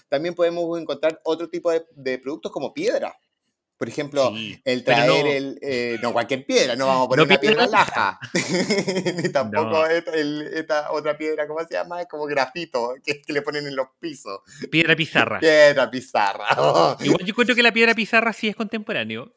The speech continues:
Speaker 1: Sí,
Speaker 2: pero no,
Speaker 1: es
Speaker 2: pero no es de nuestro
Speaker 1: contemporáneo.
Speaker 2: gusto.
Speaker 1: No. <laughs>
Speaker 2: <laughs>
Speaker 1: Es contemporáneo,
Speaker 2: Pero piedras
Speaker 1: pero
Speaker 2: como, por
Speaker 1: tampoco
Speaker 2: ejemplo, como el
Speaker 1: ponerlo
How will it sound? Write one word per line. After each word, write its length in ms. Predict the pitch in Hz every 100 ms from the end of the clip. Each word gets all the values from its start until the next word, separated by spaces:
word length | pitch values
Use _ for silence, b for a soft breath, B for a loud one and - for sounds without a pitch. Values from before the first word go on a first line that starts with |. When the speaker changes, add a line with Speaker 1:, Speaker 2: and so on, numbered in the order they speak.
| -
Speaker 1:
Sí, 120 | 175
Speaker 2:
pero 100 | 165 165
no, 120 | 165
Speaker 1:
es 100 | 147
Speaker 2:
pero 160 | 170
no 60 | 147
es 80 | 160
de 80 | 175
nuestro 260 | - 175
Speaker 1:
contemporáneo. 480 | 170 190 135 _ 110
Speaker 2:
gusto. 20 | 120
Speaker 1:
No. 360 | 156 147 110
<laughs> 1000 | 151 180 - - 151 135 - 180 165 -
Speaker 2:
<laughs> 60 | -
Speaker 1:
Es 140 | 165
contemporáneo, 540 | 170 170 175 165 170 156
Speaker 2:
Pero 20 |
piedras 220 | 208 220
Speaker 1:
pero 60 | 208
Speaker 2:
como, 200 | 208 196
por 100 | 185
Speaker 1:
tampoco 200 | 202 180
Speaker 2:
ejemplo, 80 | 190
como 120 | 165
el 80 |
Speaker 1:
ponerlo 60 | 139